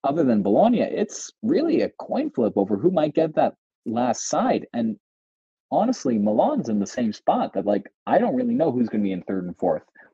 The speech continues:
by the end of the season. So, if anything, this match has just proved to me further, this Roma-Napoli match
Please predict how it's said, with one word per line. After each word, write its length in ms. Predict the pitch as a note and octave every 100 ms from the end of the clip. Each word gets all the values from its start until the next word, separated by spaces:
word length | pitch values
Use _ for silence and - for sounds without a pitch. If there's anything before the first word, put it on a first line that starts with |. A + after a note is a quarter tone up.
| -
by 100 | F#2
the 100 | F2
end 100 | E2+
of 60 | D#2+
the 80 |
season. 340 | - F2 C#2 - _ _ _ _ _ _ _ _ _ - -
So, 500 | - - A#2+ A2+ A2 - _ _ _ _ _ _ _ _ _ _ _ _ _ _
if 160 | - D3+
anything, 440 | G3 B3+ G#3 C3
this 160 | C3 -
match 260 | - G3+ C#3+
has 140 | A#2
just 180 | G#2+ -
proved 300 | D3 B2+ -
to 60 |
me 100 | A2+
further, 360 | F#2+ D3 C#3+ G2+
this 220 | F#2+ - - _
Roma-Napoli 760 | C3+ B2 C3 G#2 B2+ D#3 A#2 G2
match 380 | F#2 F2+ -